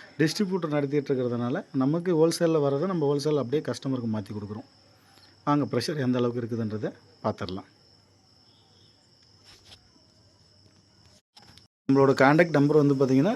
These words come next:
டிஸ்கிரிப்ஷன்ல இருக்கு. வேணுன்றவங்க தாராளமா கான்டாக்ட் பண்ணுங்க. நம்ம all over தமிழ்நாடு ஃபுல்லா பண்ணிட்டுருக்குறோம். நம்ம தருமபுரி மாவட்டம், நம்மளோட ஓன் டிஸ்ட்ரிக்ட்க்கும்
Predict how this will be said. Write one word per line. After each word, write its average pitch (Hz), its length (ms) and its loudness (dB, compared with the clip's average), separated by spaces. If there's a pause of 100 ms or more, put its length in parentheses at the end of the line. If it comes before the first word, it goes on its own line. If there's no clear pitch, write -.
டிஸ்கிரிப்ஷன்ல 139 640 4
இருக்கு. 139 280 4 (260)
வேணுன்றவங்க 147 540 2
தாராளமா 120 460 2
கான்டாக்ட் 127 360 -2
பண்ணுங்க. 120 240 0 (500)
நம்ம 147 200 2
all 143 180 4
over 160 140 4
தமிழ்நாடு 139 360 2
ஃபுல்லா 131 220 4
பண்ணிட்டுருக்குறோம். 117 640 -2 (120)
நம்ம 113 240 0
தருமபுரி 135 440 0
மாவட்டம், 123 300 -2
நம்மளோட 127 320 0
ஓன் 131 180 -2
டிஸ்ட்ரிக்ட்க்கும் 143 560 -4